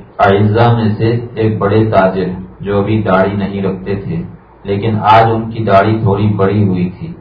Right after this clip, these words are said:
ان سے حضرت والا نے فرمایا کہ معلوم ہوتا ہے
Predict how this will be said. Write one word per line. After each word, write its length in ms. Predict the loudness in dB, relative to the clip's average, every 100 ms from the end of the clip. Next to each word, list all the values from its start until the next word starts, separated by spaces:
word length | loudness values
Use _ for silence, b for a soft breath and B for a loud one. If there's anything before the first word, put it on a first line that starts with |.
| -20 -20 -20 -12
ان 140 | -8
سے 240 | -6 -2 2
حضرت 260 | 2 2 0
والا 340 | 0 2 2 2
نے 140 | 0
فرمایا 500 | -2 -2 0 0 0
کہ 120 | -2
معلوم 420 | 0 2 2 0
ہوتا 340 | -2 -2 -2 0
ہے 260 | -2 -4